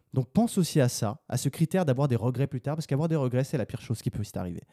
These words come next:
Donc le but étant, de, on a une seule vie, on vit le moment présent, chaque événement, on le vit qu'une fois, donc évite de le gâcher. Ok man, je vais m'arrêter là pour aujourd'hui, je crois que j'ai tourné encore pendant quarante minutes, putain. Pff, tu me connais maintenant, hein.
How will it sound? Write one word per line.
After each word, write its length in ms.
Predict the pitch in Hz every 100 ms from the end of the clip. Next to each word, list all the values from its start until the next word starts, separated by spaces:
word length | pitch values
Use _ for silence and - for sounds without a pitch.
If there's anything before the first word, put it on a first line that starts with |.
| - - -
Donc 140 | 117
le 80 | 156
but 240 | 139 170
étant, 280 | 135 127 120 -
de, 120 | 104
on 120 | 127 131
a 60 |
une 60 | 147
seule 180 | - 101
vie, 180 | 104 - _ _ _
on 120 | -
vit 220 | 123 160 190
le 220 | 170 143
moment 280 | 143 147 139
présent, 400 | - 123 107 - _ - _ _ _
chaque 380 | - - 226 -
événement, 400 | 190 180 170 170
on 100 | 135
le 100 | 127
vit 160 | 120 165
qu'une 220 | - 202
fois, 400 | - 135 117 - _ _ _ _ _ _ _ _ _ _ 269 -
donc 180 | 113 -
évite 160 | 104 110
de 80 |
le 60 | 127
gâcher. 320 | 147 147 175 - _ _ _ _ _ _ _ _ _ _ _
Ok 160 | 127 151
man, 220 | 131 120
je 60 |
vais 60 | 135
m'arrêter 280 | 135 156 190
là 80 | 175
pour 100 | 156
aujourd'hui, 320 | 139 135 160
je 100 | -
crois 160 | 160
que 200 | 160 135
j'ai 160 | 113 117
tourné 200 | 117 139
encore 180 | 139 127
pendant 180 | 117 120
quarante 260 | 113 110
minutes, 240 | 110 120 -
putain. 340 | 98 110 101 - - - _ _ _ _ _ _ _ _ _ _
Pff, 500 | - - - - - -
tu 100 | 110
me 60 |
connais 260 | - 104 101
maintenant, 360 | 92 87 87
hein. 80 | 101